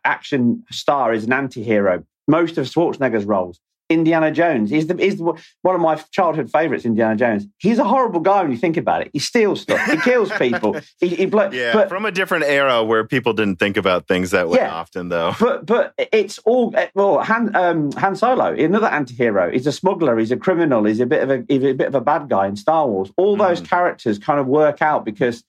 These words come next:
Speaker 1: they're a little bit roguish, and there's that little bit of charm around them. Whereas Joel was just generally a, a real self-centered,
Speaker 2: I was gonna
Speaker 1: horrible
Speaker 2: say,
Speaker 1: guy.
Speaker 2: to be clear, I think Joel's a wa-, a lot worse of a person.
Speaker 1: Yeah, yeah, yeah. It was
Speaker 2: So
Speaker 1: like the extreme of it. But it,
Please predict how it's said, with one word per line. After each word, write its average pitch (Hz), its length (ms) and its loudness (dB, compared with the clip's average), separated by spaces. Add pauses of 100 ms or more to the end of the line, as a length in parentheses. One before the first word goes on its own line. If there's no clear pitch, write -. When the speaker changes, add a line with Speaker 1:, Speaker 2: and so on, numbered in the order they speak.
(440)
Speaker 1:
they're 123 140 2
a 147 40 0
little 165 220 0
bit 160 160 0
roguish, 156 680 0 (200)
and 135 160 0
there's 131 100 0
that 143 160 0
little 156 300 0
bit 156 160 2
of 214 80 -2
charm 151 360 -2
around 151 280 2
them. 165 180 0
Whereas 147 240 0
Joel 220 300 0
was 143 160 0
just - 260 -10
generally 151 580 0
a, 120 260 0
a 123 100 2
real 160 320 0
self-centered, 151 760 -2
Speaker 2:
I 190 120 2
was 170 100 -4
gonna 156 120 0
Speaker 1:
horrible 135 160 0
Speaker 2:
say, 160 140 0
Speaker 1:
guy. 143 200 2
Speaker 2:
to - 60 -6
be - 40 -16
clear, 143 160 -4
I 131 60 -4
think 135 180 -4
Joel's 131 240 0
a 120 100 2
wa-, 120 380 0
a 110 80 2
lot 113 320 0
worse 110 240 0
of 104 120 -2
a 101 80 0
person. 95 440 0
Speaker 1:
Yeah, 233 140 2
yeah, 240 260 4
yeah. 196 220 2
It 185 100 2
was 170 100 0
Speaker 2:
So 196 60 2
Speaker 1:
like 160 120 0
the 185 80 2
extreme 214 480 0
of 135 100 0
it. - 140 -2
But 180 220 0 (360)
it, 196 160 0